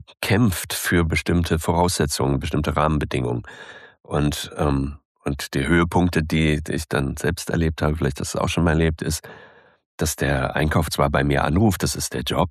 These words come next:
das, Achtung, das ist jetzt keine Verteuflung, das ist der Job, zu sagen, können wir denn hier noch was sparen und muss denn der externe, äh, die externe Location sein und, äh, können wir an ihrem Preis noch was machen?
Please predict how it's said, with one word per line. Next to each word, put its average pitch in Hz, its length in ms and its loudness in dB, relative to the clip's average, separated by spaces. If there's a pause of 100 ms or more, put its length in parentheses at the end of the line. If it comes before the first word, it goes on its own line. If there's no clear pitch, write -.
das, - 260 -4
Achtung, - 280 -2
das 71 100 -4
ist - 60 -8
jetzt 64 180 -8
keine 65 160 -2
Verteuflung, - 560 0
das - 120 -4
ist - 120 -10
der 67 160 -2 (100)
Job, - 260 -2
zu - 100 -8
sagen, 76 260 0
können 76 140 -2
wir 71 60 0
denn 71 120 0
hier 73 160 0
noch 76 360 -4
was 69 120 0
sparen 78 400 2
und 73 200 0 (380)
muss 78 200 -2
denn 85 280 4
der 71 240 2 (140)
externe, 71 840 0
äh, 67 220 -2
die 73 140 -2
externe 76 360 0
Location 73 560 -2
sein 76 360 2 (580)
und, 71 340 -4
äh, 69 220 -2 (140)
können 78 160 -4
wir 71 80 2
an 73 100 0
ihrem 73 180 0
Preis 73 320 0
noch 92 100 2
was 92 160 0
machen? 85 220 2